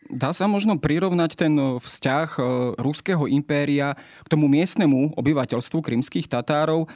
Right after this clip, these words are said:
a práve k tomu koloniálnemu vzťahu, keby sme to možno prirovnali iným koloniálnym veľmociam, ako bola Veľká Británia, Francúzsko, k tomu domorodému, eh, kolonizovanému územiu a tomu domorodému obyvateľstvu, že sa možno podobne pozerali na krymských Tatárov ako na to, eh,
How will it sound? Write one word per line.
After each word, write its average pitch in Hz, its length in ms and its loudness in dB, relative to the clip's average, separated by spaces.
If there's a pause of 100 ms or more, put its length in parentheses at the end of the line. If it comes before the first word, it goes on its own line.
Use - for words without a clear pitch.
(140)
a 160 80 -2
práve 170 320 -2
k - 80 -16
tomu 196 320 0
koloniálnemu 220 800 0
vzťahu, 208 320 0
keby 185 240 -2
sme 190 160 2
to 185 80 2
možno 190 240 2
prirovnali 165 880 2
iným 151 560 4
koloniálnym 143 640 4
veľmociam, 135 640 0
ako 127 200 -2
bola 127 280 -2 (240)
Veľká 147 320 0
Británia, 139 480 2
Francúzsko, 139 800 0
k - 80 -16
tomu 139 160 2
domorodému, 147 800 4
eh, - 400 -8
kolonizovanému 147 1040 2
územiu 143 480 2
a 127 80 0
tomu 139 320 2
domorodému 147 560 2
obyvateľstvu, 139 1040 -2
že 143 160 0
sa 147 160 0
možno 151 240 0
podobne 165 400 0
pozerali 156 640 0
na 131 160 0
krymských 147 400 -2
Tatárov 135 560 -2
ako 139 160 -4
na 127 160 0
to, 131 160 -2
eh, - 400 -6